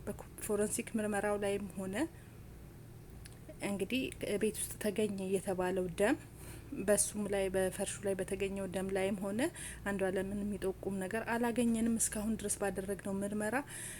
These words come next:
ምንም አይነት ነገር አንዱ አለምን የሚጠቁም ነገር የለም። ስለዚህ ይህ ሰው መፈታት አለበት ተብሎ እንደዛ ነው የተወሰነና ለሳምንት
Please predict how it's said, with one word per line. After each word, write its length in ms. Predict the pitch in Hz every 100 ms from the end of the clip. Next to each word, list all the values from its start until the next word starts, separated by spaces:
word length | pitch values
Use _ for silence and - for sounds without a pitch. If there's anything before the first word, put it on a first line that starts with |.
| -
ምንም 280 | 214 226 262 233
አይነት 300 | 196 208 -
ነገር 300 | 214 208 294 - - - - - - -
አንዱ 200 | - 196 190
አለምን 320 | 185 190 196
የሚጠቁም 520 | 190 190 180 185 185 185
ነገር 240 | 180 190
የለም። 420 | 190 180 180 180 180
ስለዚህ 480 | 220 208 190 240 359 -
ይህ 140 | 202 -
ሰው 160 | 208
መፈታት 480 | 196 190 190 185 180
አለበት 500 | 190 180 180 - 190 - 190 185 196 185 - - - -
ተብሎ 280 | 202 185 208 240
እንደዛ 260 | 190 180 185
ነው 120 | 180
የተወሰነና 640 | 170 185 - 190 190 196 277 330 - - -
ለሳምንት 680 | 214 214 - 185 175 180 165